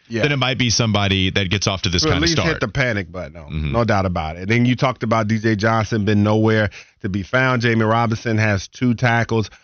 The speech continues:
Speaker 1: on the season. Haven't seen much from him. So, yeah, this is a class. I mean, you already know the margin for error when you have a full allotment of draft picks, whether you have seven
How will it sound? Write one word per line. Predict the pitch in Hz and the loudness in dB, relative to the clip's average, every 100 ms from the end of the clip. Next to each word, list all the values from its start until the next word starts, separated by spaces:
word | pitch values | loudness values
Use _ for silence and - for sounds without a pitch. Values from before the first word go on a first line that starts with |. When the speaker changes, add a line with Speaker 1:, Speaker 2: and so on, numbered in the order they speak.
| _ - | _ -2
Speaker 1:
on | 123 104 | 0 2
the | |
season. | 92 127 120 110 98 | 0 0 0 0 0
Haven't | 113 110 104 | 0 -2 -4
seen | - 120 117 | -4 0 2
much | 107 107 | 2 0
from | - 98 98 | -2 -2 0
him. | 120 123 | 2 2
So, | - 101 | 0 -2
yeah, | 110 120 | 0 0
this | 110 113 | 0 -2
is | 123 104 | -4 -6
a | |
class. | - 120 127 120 | -4 0 2 0
I | 120 | 0
mean, | 123 127 117 - - _ | 2 2 0 -4 -20 _
you | 156 156 | 0 2
already | 143 147 | 2 2
know | 127 123 | 2 2
the | 110 | 2
margin | 110 117 117 110 | 2 2 0 -2
for | 107 | -6
error | 104 123 123 110 | -2 0 2 2
when | 107 107 | 2 2
you | 123 | 2
have | 101 | 0
a | 98 | -4
full | - 123 113 | -2 0 2
allotment | 107 117 131 107 104 | 2 0 -2 -6 -4
of | 104 95 | -4 -4
draft | 101 104 98 - | 0 0 0 -4
picks, | 101 - | -8 -6
whether | 104 101 | -4 -2
you | 110 | 0
have | 107 87 | 0 -2
seven | - 120 120 120 117 | -2 0 2 2 0